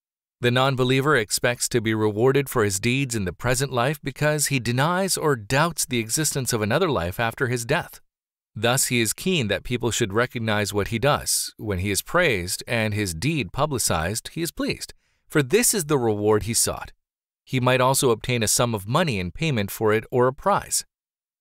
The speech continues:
This is the compensation he likes most, and God grants it to him. But he is not given additional reward in the hereafter simply because he neither desired it nor worked for it.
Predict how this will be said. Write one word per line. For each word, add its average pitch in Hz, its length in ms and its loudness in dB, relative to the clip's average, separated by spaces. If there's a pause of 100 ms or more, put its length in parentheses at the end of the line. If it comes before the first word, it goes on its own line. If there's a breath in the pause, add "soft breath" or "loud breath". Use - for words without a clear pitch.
This 190 320 2
is 208 100 0
the 180 100 0
compensation 139 840 0
he 117 120 0
likes 123 320 0
most, 156 380 -2 (320)
and 160 160 0
God 117 280 2
grants 127 360 0
it 117 80 -2
to 87 140 -4
him. 69 260 -8 (200)
But 139 140 0
he 151 100 0
is 147 80 2
not 196 200 2
given 170 280 2
additional 127 440 0
reward 117 420 2
in 101 60 -4
the 87 80 -4
hereafter 135 500 -2
simply 277 480 -4
because 165 560 2 (240)
he 180 180 0
neither 170 300 2
desired 123 560 0
it 90 180 -2
nor 143 300 2
worked 160 300 0
for - 160 -4
it. - 160 -14